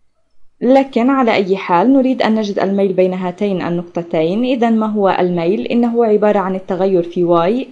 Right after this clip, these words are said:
أي هو، آه، ثلاثة زائد اتش تربيع، ثلاثة زائد اتش تربيع،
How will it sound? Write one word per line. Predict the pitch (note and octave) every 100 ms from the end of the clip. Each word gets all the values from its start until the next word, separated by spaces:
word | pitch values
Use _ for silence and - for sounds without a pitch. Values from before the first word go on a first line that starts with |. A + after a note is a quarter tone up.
| -
أي | A3 F#3 F3+ F3
هو، | G3+ F3 E3+ E3+ - - - - -
آه، | F#3 -
ثلاثة | - G#3+ G#3 G#3+ F#3
زائد | E3 F#3+ - E3+ E3+ - -
اتش | G3 - - - -
تربيع، | G3+ F3 E3+ F3 E3 D#3+ G#3 - -
ثلاثة | F3+ F3 E3+ - C#3+ C#3+ - - - - -
زائد | G3 E3 E3+ - E3 E3+
اتش | F3+ F3 - - - -
تربيع، | - D#3+ D#3+ E3 F#3 E3 G3+